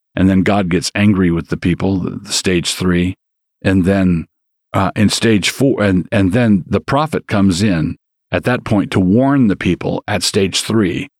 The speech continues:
that they're incurring judgment, they're gathering up judgment for themselves. Then stage four, the wrath of God is poured out, and then stage five, things are back in a condition of equilibrium. And, uh, Mobley points out passage after passage after passage where this cycle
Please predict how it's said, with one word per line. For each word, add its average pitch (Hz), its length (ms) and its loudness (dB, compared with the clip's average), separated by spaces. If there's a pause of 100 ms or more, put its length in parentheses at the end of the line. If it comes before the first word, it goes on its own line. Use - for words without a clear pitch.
(260)
that 104 180 0
they're 104 240 0
incurring 101 580 2
judgment, 85 500 -2
they're 92 120 0
gathering 90 480 0
up 76 120 -6
judgment 87 500 -4
for 85 100 -6
themselves. - 540 -6 (300)
Then 120 120 2
stage 110 320 0
four, 104 240 2
the 92 80 2
wrath 95 300 0
of 82 100 -2
God 87 160 0
is 85 100 -4
poured 87 280 -2
out, 78 280 -4
and 92 220 2
then 85 140 0
stage 87 340 -2
five, 82 400 -6 (340)
things 90 240 0
are 85 60 2
back 80 320 -4
in 85 80 -2
a 78 100 -4
condition 82 520 -2
of - 240 -8
equilibrium. 104 640 -2 (460)
And, 107 320 2
uh, 92 240 0
Mobley 123 400 2
points 104 360 -2
out 87 220 -2 (440)
passage 131 480 -2
after 82 300 -6
passage 107 500 -2
after - 240 -8
passage - 560 -4
where 95 160 0
this 87 220 -2
cycle - 520 -4